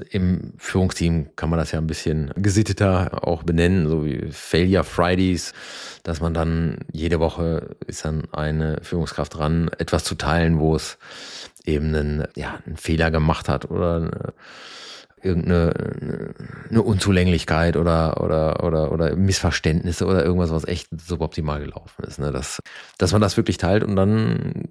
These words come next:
auch, warum nicht, dann da Lerneffekte daraus zieht, ne? Also was hat die Führungskraft daraus genommen oder was können wir als Unternehmen daraus lernen und so weiter und so fort, ne?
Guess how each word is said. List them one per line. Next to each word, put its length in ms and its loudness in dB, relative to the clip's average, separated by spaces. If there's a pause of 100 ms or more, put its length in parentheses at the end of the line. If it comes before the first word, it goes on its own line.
(100)
auch, 320 2
warum 320 2
nicht, 220 2
dann 140 0
da 220 4
Lerneffekte 840 -2
daraus 280 -6
zieht, 260 -8
ne? 80 -2
Also 200 0
was 160 -4
hat 280 -4
die 120 -4
Führungskraft 440 0
daraus 240 2
genommen 260 0
oder 100 0
was 80 -6
können 140 -2
wir 40 -2
als 100 -4
Unternehmen 420 2
daraus 280 -2
lernen 240 -4
und 80 -4
so 80 -6
weiter 220 -6
und 80 -8
so 80 -8
fort, 280 -8
ne? 140 -8